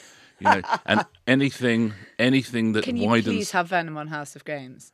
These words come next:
Speaker 1: Venom?
Speaker 2: No, hang on, he's not called Venom. I think that's some hangover gladiator from the previous iteration.
Speaker 1: Hangover is another of the
Speaker 2: Hang-,
Speaker 1: gladiators, 'cause
Speaker 2: Hang-, one
Speaker 1: I
Speaker 2: of
Speaker 1: think
Speaker 2: the
Speaker 1: he's
Speaker 2: big
Speaker 1: a, I
Speaker 2: ones.
Speaker 1: think it's Apollo you're talking about.
Speaker 2: Apollo.
Speaker 1: The kind of foppy,
Speaker 2: Apollo.
Speaker 1: the one who
Speaker 2: The
Speaker 1: looked
Speaker 2: one
Speaker 1: like, like
Speaker 2: who
Speaker 1: he went
Speaker 2: sort
Speaker 1: to a
Speaker 2: of, like
Speaker 1: minor public school.
Speaker 2: Yeah, yeah, yes, yes,
Speaker 1: Yeah.
Speaker 2: exactly him.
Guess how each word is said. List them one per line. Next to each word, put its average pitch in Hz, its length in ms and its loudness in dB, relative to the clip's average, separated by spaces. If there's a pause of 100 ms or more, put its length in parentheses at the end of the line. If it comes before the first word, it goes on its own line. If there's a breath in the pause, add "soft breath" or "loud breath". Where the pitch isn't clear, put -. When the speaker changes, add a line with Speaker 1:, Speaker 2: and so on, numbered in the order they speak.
(140)
Speaker 1:
Venom? 107 460 0
Speaker 2:
No, 190 240 -2
hang 202 220 -8
on, 160 100 -6
he's 170 160 -10
not 185 160 -8
called 160 180 -8
Venom. 156 240 -6
I 165 60 -8
think 185 140 -10
that's 151 180 -8
some 156 300 -8 (260)
hangover 160 420 -6
gladiator 151 540 -6
from 151 280 -12
the 156 100 -14
previous 151 400 -8
iteration. 151 580 -6
Speaker 1:
Hangover 101 400 0
is 90 80 -6
another 87 300 -6
of 82 80 -10
the - 80 -12
Speaker 2:
Hang-, 220 160 -2
Speaker 1:
gladiators, 196 320 2
'cause 214 80 -6
Speaker 2:
Hang-, 220 180 2
one 214 140 2
Speaker 1:
I - 20 0
Speaker 2:
of - 60 -6
Speaker 1:
think 180 160 0
Speaker 2:
the 202 60 2
Speaker 1:
he's 190 80 2
Speaker 2:
big 117 60 -4
Speaker 1:
a, 107 40 -2
I - 20 -4
Speaker 2:
ones. 117 140 -4
Speaker 1:
think 147 140 -6
it's 117 60 -6
Apollo 87 500 -4 (100)
you're - 100 2
talking - 160 -8
about. 262 140 2
Speaker 2:
Apollo. 190 320 2
Speaker 1:
The 107 80 -2
kind 117 160 -4
of 101 80 -6
foppy, 135 400 -2
Speaker 2:
Apollo. 220 440 4
Speaker 1:
the 120 120 0
one 120 120 2
who 123 60 2
Speaker 2:
The 127 60 2
Speaker 1:
looked - 100 4
Speaker 2:
one 120 140 10
Speaker 1:
like, - 80 4
like - 100 6
Speaker 2:
who - 40 2
Speaker 1:
he 147 40 2
went 123 160 2
Speaker 2:
sort - 60 0
Speaker 1:
to - 40 4
a - 40 6
Speaker 2:
of, 110 40 4
like 113 120 6
Speaker 1:
minor 113 160 4
public 110 260 -2
school. 95 320 -2
Speaker 2:
Yeah, 285 160 4
yeah, 254 260 6
yes, - 380 2
yes, 208 240 -2
Speaker 1:
Yeah. 185 120 -2
Speaker 2:
exactly 170 440 -2
him. 147 280 -4